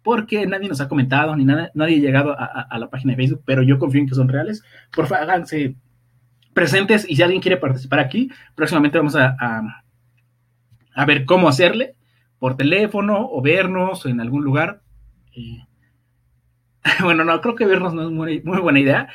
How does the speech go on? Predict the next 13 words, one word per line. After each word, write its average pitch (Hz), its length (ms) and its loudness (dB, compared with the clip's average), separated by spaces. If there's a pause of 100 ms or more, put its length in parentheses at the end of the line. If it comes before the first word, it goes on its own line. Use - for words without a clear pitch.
(200)
pero 139 220 4
sí, 175 560 -2 (240)
eh, 131 240 4
a, 131 180 0
a, 135 160 -2 (280)
usando 147 320 0
alguna 143 180 0
aplicación, 131 440 -8
ya 156 120 -6
saben, 131 200 2
Skype, 135 540 0
Hangouts, 127 680 0
Zoom, 135 440 4